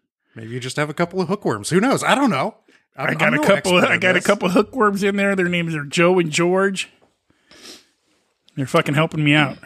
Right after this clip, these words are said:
Speaker 1: But I, I know that people who, like, grow up in, like, super cleanly households.
Speaker 2: Yeah, yeah, yeah. That's what I'm
Speaker 1: Yeah.
Speaker 2: talking about.
Speaker 1: Yeah. They,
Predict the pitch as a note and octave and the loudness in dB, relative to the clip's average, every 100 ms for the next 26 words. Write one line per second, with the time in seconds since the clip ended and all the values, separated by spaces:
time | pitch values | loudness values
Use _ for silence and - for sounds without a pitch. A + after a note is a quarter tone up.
0 | - - B2 B2 C3 C3 C#3 B2+ - D3+ | -14 -6 -4 -2 -2 -2 -2 -6 -6 -8
1 | D3+ C3+ A#2+ A2+ B2 A2 - _ - A#2+ | -6 -8 -8 -8 -10 -14 -14 _ -12 -8
2 | B2 A#2 C3 - B2+ A2 G#2+ G2 - - | -6 -6 -8 -12 -16 -16 -16 -18 -14 -8
3 | - B2 - A#2+ - A2+ A2+ A#2 A2+ - | -8 -8 -8 -8 -6 -4 -4 -4 -6 -6
4 | A2 - - B2+ C#3+ F#3 F#3+ F3+ F#3+ F#3+ | -6 -6 -6 -4 2 4 6 6 6 6
5 | F#3 F3 G3+ F#3 B2 F#3+ F3+ D3 C#3 C3 | 6 4 4 4 4 4 2 0 0 0
6 | B2 - _ _ - A2+ B2+ D3+ D#3 - | 0 -2 _ _ -14 -6 0 2 2 -2